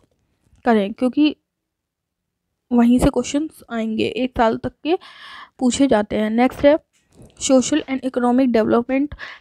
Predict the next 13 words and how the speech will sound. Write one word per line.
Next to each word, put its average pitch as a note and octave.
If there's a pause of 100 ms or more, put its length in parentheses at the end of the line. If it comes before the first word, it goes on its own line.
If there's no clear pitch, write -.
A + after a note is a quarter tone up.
(240)
यहाँ B3
पे C#4+
आपसे B3+
क्वेश्चन C4
पूछे B3+
जाएंगे A#3 (1120)
सस्टेनेबल C4+
डेवलपमेंट B3
के C#4
बारे B3+
में, C4+ (560)
पॉवर्टी, B3 (520)
inclusion, C4